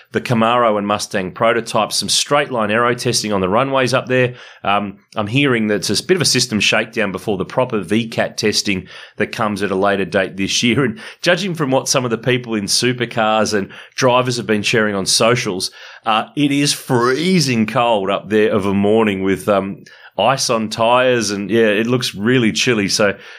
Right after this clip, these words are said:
being here in Melbourne where I am, uh, it doesn't seem so bad when you see and hear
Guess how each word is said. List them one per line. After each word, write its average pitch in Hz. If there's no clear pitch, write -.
being 135
here 120
in 101
Melbourne 107
where 98
I 123
am, 101
uh, 98
it 104
doesn't 156
seem 156
so 156
bad 135
when 104
you 98
see 107
and 98
hear 98